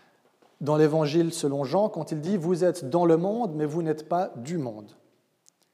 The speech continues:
Il y a cette espérance qui nous habite, cette attente de la vie éternelle, de la gloire à venir, du royaume de Dieu, parfois qui, à certains moments, mobilise tout notre être.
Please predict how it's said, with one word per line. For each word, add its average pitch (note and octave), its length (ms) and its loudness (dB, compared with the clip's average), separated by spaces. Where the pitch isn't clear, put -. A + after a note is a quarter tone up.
Il D3 120 2
y E3+ 40 8
a E3+ 60 6
cette E3+ 180 0
espérance D#3 640 0
qui - 160 -8
nous D3+ 220 0
habite, - 540 -6
cette D3 180 -2
attente E3+ 560 0
de D3 80 4
la E3 160 6
vie D#3 180 2
éternelle, D3+ 540 0
de C3 80 2
la D3 180 2
gloire E3 540 0
à D#3+ 60 -4
venir, C3 500 -6
du A#2+ 140 -8
royaume C#3 480 0
de C#3+ 120 -4
Dieu, A2+ 300 -10
parfois G3 380 0
qui, D3 520 0
à C3+ 40 -6
certains C#3+ 360 -4
moments, C#3+ 320 -2
mobilise D3 680 -2
tout F3 120 -4
notre D3 300 -2
être. D#3 400 -8